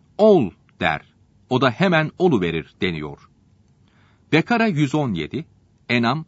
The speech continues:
yetmiş üç, Nahl kırk, Yasin seksen ikide kün feyekün ifadesi geçiyor.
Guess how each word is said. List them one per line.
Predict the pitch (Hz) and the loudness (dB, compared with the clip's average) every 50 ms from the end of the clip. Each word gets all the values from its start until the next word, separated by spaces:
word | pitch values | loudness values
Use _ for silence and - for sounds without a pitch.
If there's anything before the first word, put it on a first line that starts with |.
| _ | _
yetmiş | 104 101 95 87 - - 87 - - | -6 -6 -6 -6 -6 -8 -10 -6 -4
üç, | 110 123 - - - _ _ _ _ _ _ _ _ - | -4 -4 -4 -8 -18 _ _ _ _ _ _ _ _ -4
Nahl | 131 165 180 165 170 175 175 - _ _ _ | -2 0 0 0 0 -2 -4 -6 _ _ _
kırk, | - - 107 104 - - _ _ _ _ _ _ _ _ _ - | -8 -4 -4 -4 -4 -8 _ _ _ _ _ _ _ _ _ -4
Yasin | 98 117 127 127 127 - 151 131 113 - _ | 0 0 2 2 0 -2 -2 -4 -4 -4 _
seksen | - - - 107 101 - - 104 87 | -10 -6 -4 -4 -4 -4 -4 -6 -6
ikide | 82 - - 78 - 92 127 - _ _ _ _ _ _ _ _ _ _ | -6 -8 -10 -10 -10 -10 -12 -14 _ _ _ _ _ _ _ _ _ _
kün | - 269 262 214 | 0 0 2 2
feyekün | - - 139 117 110 104 98 - 117 104 87 | 2 2 2 2 2 2 0 0 -2 -4 -2
ifadesi | - 95 101 - - 95 90 82 90 82 - 92 82 | -4 -6 -6 -4 -2 -2 -2 -2 -4 -6 -6 -6 -6
geçiyor. | 80 82 - - - 87 76 73 - | -6 -8 -10 -10 -10 -10 -10 -10 -10